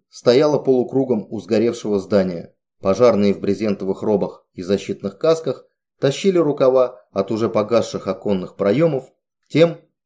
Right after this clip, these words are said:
откуда ещё вырывались чадные языки пламени. Машины скорой помощи без конца курсировали взад-вперёд, увозя обитателей интерната,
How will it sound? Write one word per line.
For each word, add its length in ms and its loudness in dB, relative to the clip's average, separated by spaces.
откуда 420 -4
ещё 280 -2
вырывались 640 2
чадные 540 -2
языки 340 -12
пламени. 580 -10
Машины 440 0
скорой 320 4
помощи 600 -2
без 240 -8
конца 320 2
курсировали 640 0
взад-вперёд, 760 0
увозя 420 4
обитателей 540 0
интерната, 720 -2